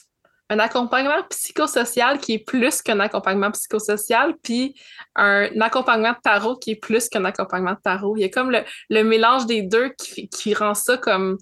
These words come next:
je sais pas, je, je trouve ça magnifique, puis je te, je te remercie de venir nous en parler ici, euh, sur, euh, sur le podcast. Puis pendant que tu parlais, euh, de, de ta relation avec le tarot, de ton, de ton vécu, je voulais pas t'arrêter, mais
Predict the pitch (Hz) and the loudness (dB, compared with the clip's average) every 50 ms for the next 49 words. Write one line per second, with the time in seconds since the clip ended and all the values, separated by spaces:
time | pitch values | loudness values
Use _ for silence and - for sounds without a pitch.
0 | _ - - _ _ _ - 208 202 - 214 208 214 - - - - - 202 196 | _ -20 -20 _ _ _ -6 -6 -2 -2 -2 -2 -2 -4 -4 -6 -4 -2 -2 -2
1 | 196 - - - - - - 214 208 202 208 214 220 214 208 - - 240 240 - | -2 -2 -6 -8 -8 -4 -2 0 2 2 2 0 0 -2 -4 -4 -6 -8 -8 -8
2 | - - - 202 196 190 185 185 190 - - 202 185 180 180 185 - - 196 196 | -16 -14 -8 -4 -2 0 0 0 -2 -4 -4 -4 -2 -2 -2 -4 -6 -6 -4 -4
3 | 196 190 - - - 254 262 220 190 202 214 220 202 208 190 185 196 185 196 202 | -4 -6 -6 -8 -4 -4 -2 -2 0 0 0 0 0 0 -2 -2 -2 -4 -2 -2
4 | 220 220 208 - - - - 226 220 202 190 214 214 - - - 202 190 190 190 | -2 -2 -4 -6 -8 -8 -6 -4 -2 -2 -2 -2 -4 -8 -6 -4 -4 -4 -4 -4
5 | 190 185 - - - 240 - - - 214 214 202 - 214 190 - - 220 208 240 | -6 -8 -8 -8 -10 -12 -10 -6 -4 -2 -2 -2 -2 -4 -4 -2 -2 -2 -2 -2
6 | 247 - - - - 214 208 220 - - - - - - _ 240 233 247 277 285 | -4 -6 -12 -10 -8 -8 -8 -8 -10 -16 -18 -20 -20 -4 _ 2 4 4 4 2
7 | - - - 277 240 220 240 233 254 302 349 - _ _ _ - _ _ _ _ | 0 -4 0 0 2 2 2 2 2 2 0 -2 _ _ _ -20 _ _ _ _
8 | _ _ _ _ - - _ 240 220 214 214 202 202 202 208 202 214 214 202 208 | _ _ _ _ -20 -10 _ 0 2 2 2 2 0 0 -2 -2 -2 -2 0 0
9 | 214 208 214 208 202 196 190 208 - 240 226 214 208 202 196 196 180 190 202 254 | -2 -2 -2 -4 -2 -2 -2 -2 0 -2 -2 0 -2 -4 -2 -2 -2 -2 -2 -2
10 | 285 294 285 285 254 208 196 190 - 196 185 175 170 185 - - - - - - | -2 0 0 0 0 -2 -2 -2 -2 -2 -2 -2 -4 -6 -8 -12 -20 -20 -20 -20
11 | - - - - 196 190 214 202 185 196 196 - 269 247 233 220 208 196 226 240 | -20 -20 -6 -6 -2 -2 0 0 0 -2 -2 -2 -4 -4 -2 -2 -2 0 -2 0
12 | - 240 220 220 208 202 202 - 269 277 277 269 226 220 208 - | 0 0 0 2 0 -2 -2 -2 -2 -2 0 0 0 0 -2 -4